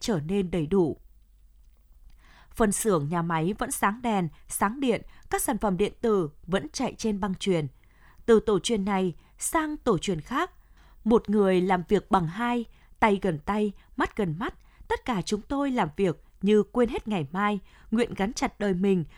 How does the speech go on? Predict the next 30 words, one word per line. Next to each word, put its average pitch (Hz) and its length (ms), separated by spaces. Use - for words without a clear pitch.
vì 214 140
sự - 180
phát - 220
triển, 196 260
vẫn 208 160
làm 302 260
việc 185 240
như 285 180
thể 185 360
chẳng 180 300
có 175 240
khó 185 180
khăn 233 260
nào 170 280
lay 202 260
chuyển 151 220
nổi. 160 280
Tất 330 200
cả 170 300
đều 185 180
hiển 175 180
hiện 175 240
ở 180 240
nơi 202 140
đây 202 280
và 202 300
tôi 294 200
tin 294 180
chắc 440 200
rằng 175 300